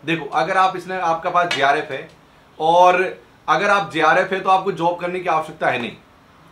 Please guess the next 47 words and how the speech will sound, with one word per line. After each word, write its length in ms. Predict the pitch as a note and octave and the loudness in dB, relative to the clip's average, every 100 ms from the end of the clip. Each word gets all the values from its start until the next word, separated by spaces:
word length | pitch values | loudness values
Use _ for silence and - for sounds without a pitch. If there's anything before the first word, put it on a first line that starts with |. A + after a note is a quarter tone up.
| - - | -18 -4
अगर 200 | D3+ F3 | 0 2
आप 320 | E3+ E3 D#3 | 2 0 -4
वैसे 300 | C3+ D#3 D#3+ | 0 0 0
अगर 180 | E3 D#3+ | -4 -4
नॉन 260 | D#3 D#3+ E3 | -2 -2 0
गवर्नमेंट 400 | D#3 D3+ D3+ C3+ | -2 -2 -4 -4
job 220 | C3 C#3 | -4 -4
करो 160 | C#3 D3 | -6 -8
तो 60 | |
उसकी 160 | D#3+ F3 | -8 -4
आवश्यकता 340 | D3 D3+ - | -4 -6 -8
है 120 | B2+ | -6
नहीं, 140 | A#2 G#3 - - - - | -6 -8 -12 -20 -20 -6
क्योंकि 260 | F#3 F#3+ | -4 -2
आपको 280 | G#3+ F#3 A3+ | 0 0 -2
fellowship 460 | G#3+ D#3 F3 F3+ F#3+ | -4 -2 -2 -4 -6
मिलेगी 280 | D#3+ D3+ G3 | -4 -4 -6
तकरीबन 380 | F#3 E3 F3 F3+ | -6 -6 -4 -6
पैंतीस 480 | E3+ E3+ F3 F3+ | -4 -6 -6 -10
से 60 | F#3+ | -8
चालीस 380 | F3 D#3 D#3+ D#3+ | 0 0 0 -4
हज़ार 200 | B2+ B2+ | -2 -2
रुपए 160 | C#3+ | -4
के 60 | C3+ | -10
बीच 240 | A#2+ A#2 | -10 -12
में। 160 | G2 E2 - _ _ - | -14 -20 -20 _ _ -6
तो 60 | |
मुझे 220 | F#3+ G3+ | -2 0
लगता 260 | A3 F3 G3 | 0 -2 -4
है 80 | G3+ | -4
कि 120 | G3 | -4
student 460 | - G3 F#3 G3 - | -8 -6 -4 -4 -4
के 100 | F#3+ | -2
लिए 180 | F#3 | -2
पैंतीस 420 | F#3+ F3+ E3 F#3 F3+ | -2 -6 -8 -10 -10
से 80 | |
चालीस 320 | F3 D#3 E3 D3+ | -6 -4 -4 -6
हज़ार 220 | C#3 D3+ | -4 -4
रुपए 180 | D#3+ D#3 | -6 -8
का 80 | |
जो 120 | D#3 D3+ | -4 -4
amount 320 | C3+ C#3+ D#3+ | -4 -6 -6
होता 180 | C#3 D#3+ | -6 -6
है 80 | |
काफ़ी 300 | D#3 C3 - | -4 -6 -6
होता 220 | C#3+ A#2+ A#2 | -10 -6 -6
है 260 | B2 C#3 | -6 -10